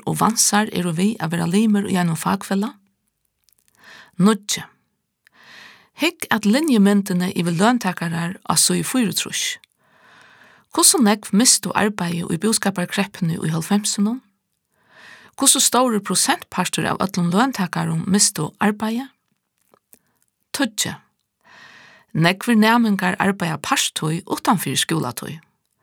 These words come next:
Tosi um hvussu tað er. Vera tit viðfarin væl?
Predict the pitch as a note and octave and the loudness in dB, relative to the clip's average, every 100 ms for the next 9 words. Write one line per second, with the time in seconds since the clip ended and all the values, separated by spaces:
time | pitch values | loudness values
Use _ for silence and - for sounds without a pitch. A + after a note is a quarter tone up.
0 | _ _ _ _ - B3+ E4+ - - F#3+ | _ _ _ _ -4 0 2 2 2 2
1 | G3 A3 - - B3+ - C#3 - - - | 2 0 -2 0 0 2 -2 -10 -12 -14
2 | _ _ _ _ _ _ _ F3 F3 - | _ _ _ _ _ _ _ 2 2 0
3 | D3 G#3 - F#3+ D#3+ D#3 D3+ D3 A#3+ | -4 -4 -2 -2 -2 -2 0 0 -2